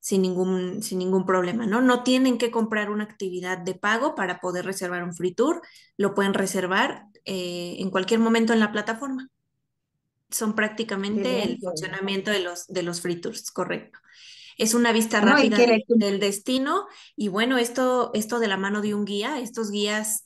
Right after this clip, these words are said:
Speaker 1: que ofrecen estos tours gratuitos lo hacen prácticamente por amor al arte. Les encanta compartir lo que conocen del destino.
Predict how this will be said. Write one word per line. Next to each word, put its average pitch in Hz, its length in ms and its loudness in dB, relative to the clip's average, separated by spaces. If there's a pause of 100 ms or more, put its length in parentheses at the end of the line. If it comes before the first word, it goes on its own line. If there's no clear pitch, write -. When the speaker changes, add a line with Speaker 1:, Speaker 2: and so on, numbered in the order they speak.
(120)
Speaker 1:
que - 80 -6
ofrecen 196 380 -4
estos 208 340 -6
tours 202 220 -4
gratuitos 196 640 -2
lo 196 140 0
hacen 208 280 0
prácticamente 185 720 -4
por 185 200 0
amor 185 260 -2
al 185 140 0
arte. - 340 -6
Les 190 240 -2
encanta 214 580 2
compartir 190 480 0
lo 202 140 -2
que 190 100 -4
conocen 185 460 -6
del 180 180 -4
destino. - 420 -10